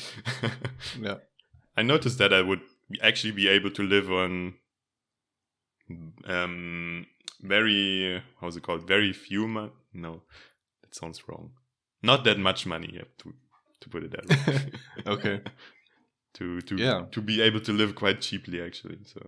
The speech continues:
Speaker 1: yeah. That's, that's
Speaker 2: There's
Speaker 1: quite good.
Speaker 2: a, there's a saying, actually.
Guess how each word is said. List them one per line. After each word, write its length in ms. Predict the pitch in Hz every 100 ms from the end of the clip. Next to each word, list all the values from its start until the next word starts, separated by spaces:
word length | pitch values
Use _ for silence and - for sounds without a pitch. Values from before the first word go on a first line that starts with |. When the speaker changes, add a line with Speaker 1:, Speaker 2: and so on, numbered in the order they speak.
| - _ _ _ _ _ _
Speaker 1:
yeah. 160 | 90 87 95 _ _ _ _ _ _ _ _
That's, 180 | 92 -
that's 160 | 92 -
Speaker 2:
There's 280 | 131 123
Speaker 1:
quite 80 | 104
good. 120 | 101 95
Speaker 2:
a, 40 | - - _ -
there's 200 | 135 135
a 80 | 107
saying, 460 | - 101 98 90
actually. 460 | 87 - 87 85